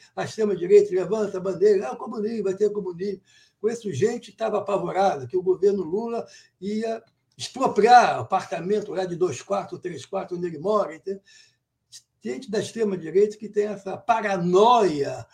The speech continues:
anticomunista, isso aí, pela, pelas redes sociais, bolsonarismo, foi longe, sempre vai.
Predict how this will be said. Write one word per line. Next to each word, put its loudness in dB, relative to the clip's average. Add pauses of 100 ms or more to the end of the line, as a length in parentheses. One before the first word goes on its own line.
(240)
anticomunista, 0 (420)
isso -6
aí, -6 (320)
pela, -6 (1000)
pelas -2
redes 2
sociais, -6
bolsonarismo, -10
foi -6
longe, 0
sempre -6
vai. -10